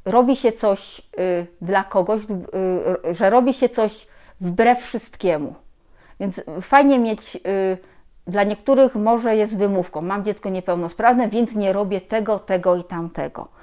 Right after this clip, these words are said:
Y, to jest troszeczkę iście na skróty,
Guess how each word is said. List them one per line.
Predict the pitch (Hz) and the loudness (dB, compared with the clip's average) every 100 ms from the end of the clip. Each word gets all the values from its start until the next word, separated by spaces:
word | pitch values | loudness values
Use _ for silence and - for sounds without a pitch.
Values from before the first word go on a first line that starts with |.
| - - - - - _ _ | -20 -20 -20 -20 -20 _ _
Y, | 202 208 202 190 - | -2 0 -2 -4 0
to | 277 | 4
jest | 277 | 4
troszeczkę | 269 220 220 - | 4 -6 -8 -6
iście | - - - - | -8 -6 -10 -4
na | 175 170 | -4 -6
skróty, | - 156 147 - | -10 -14 -14 -16